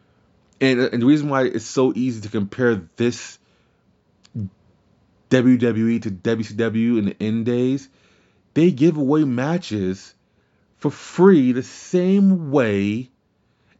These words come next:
And no, I'm not counting N X T, 'cause guess what? They don't count N X T. Oh, I mean, anything that happens in N X T, Vince McMahon completely ignores. If he didn't, then guess what? You have a built-in story, 'cause Big E technically defeated Seth Rollins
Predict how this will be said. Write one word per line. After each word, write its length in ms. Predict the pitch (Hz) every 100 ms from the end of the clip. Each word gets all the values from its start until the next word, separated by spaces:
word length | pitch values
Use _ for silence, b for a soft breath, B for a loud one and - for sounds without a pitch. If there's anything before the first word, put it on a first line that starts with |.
| -
And 180 | 165 170
no, 260 | 135 71
I'm 180 | 80 135
not 180 | 170 165
counting 360 | - 226 208 113
N 300 | 92 104 98
X 200 | 87 -
T, 120 | 98
'cause 140 | 101
guess 240 | 151 151 165
what? 360 | 190 185 - b b b b b _
They 140 | 226 277
don't 200 | 240 170
count 220 | 170 139
N 80 | 127
X 120 | -
T. 420 | - 120 87 73 _ _ _ _ _ _ _ -
Oh, 120 | 156 -
I 60 | 185
mean, 100 | 220
anything 280 | 226 262 233
that 60 |
happens 200 | 220 202
in 80 | 208
N 60 | 202
X 160 | 196
T, 180 | - 202
Vince 240 | 160 202
McMahon 160 | 175 185
completely 400 | 185 190 196 180
ignores. 560 | 165 190 196 90 - - b b -
If 120 | 120
he 100 | 175
didn't, 320 | 117 180 190
then 80 | 151
guess 260 | 127 151 170
what? 200 | 165 B B B
You 160 | 175 170
have 80 | 101
a 20 |
built-in 460 | 131 151 151 151
story, 560 | 139 - 165 147 123 120 b -
'cause 180 | 123 110
Big 300 | 101 185 175
E 160 | 180
technically 540 | 143 175 147 143 143 135
defeated 600 | 135 - 202 202 131 131
Seth 300 | - 151 135
Rollins 560 | 165 180 123 123 -